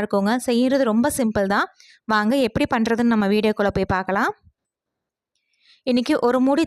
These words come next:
தேங்காய் எடுத்து இந்த மாதிரி நீல வாக்குல பீசஸா கட் பண்ணி மிக்சர் ஜார்ல சேர்த்துருக்குறேங்க. இதுல தண்ணி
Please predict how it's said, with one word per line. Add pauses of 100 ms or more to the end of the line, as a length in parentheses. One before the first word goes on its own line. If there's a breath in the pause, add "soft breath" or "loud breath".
தேங்காய்
எடுத்து
இந்த
மாதிரி
நீல
வாக்குல
பீசஸா
கட்
பண்ணி
மிக்சர்
ஜார்ல
சேர்த்துருக்குறேங்க. (540 soft breath)
இதுல (140)
தண்ணி